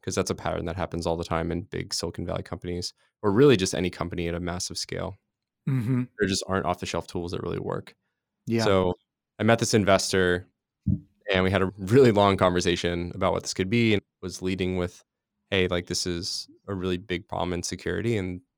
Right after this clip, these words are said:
Speaker 1: this is really the angle that Stream Alert is designed for. It's designed for security." And a few weeks later, we were like, "Let's start a company."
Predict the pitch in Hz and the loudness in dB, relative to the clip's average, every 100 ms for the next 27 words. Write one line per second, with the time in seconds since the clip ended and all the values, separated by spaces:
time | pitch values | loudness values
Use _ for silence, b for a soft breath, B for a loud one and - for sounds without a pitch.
0 | _ - 95 92 87 90 87 85 82 - | _ -4 -2 -2 -4 -2 -4 -4 -6 -4
1 | 90 87 85 90 95 - 90 85 85 - | -4 -4 -4 -4 -8 -8 -8 -8 -8 -8
2 | 87 87 110 120 - 90 87 - 87 87 | -8 -2 0 0 -2 -4 -4 -6 -6 -6
3 | 87 87 - 95 - 85 85 90 - _ | -6 -8 -8 -10 -8 -6 -6 -8 -10 _
4 | _ _ _ _ _ 95 90 87 85 85 | _ _ _ _ _ -2 0 0 -2 -2
5 | 95 101 - _ - 101 95 90 87 95 | -6 -8 -14 _ -8 -2 0 0 -2 -4
6 | 95 - 117 131 101 95 98 _ _ _ | -2 2 6 8 6 4 -2 _ _ _
7 | _ _ _ 87 85 85 - - 92 90 | _ _ _ -10 -8 -8 -8 -4 -2 2
8 | 135 139 90 92 | 0 2 0 -2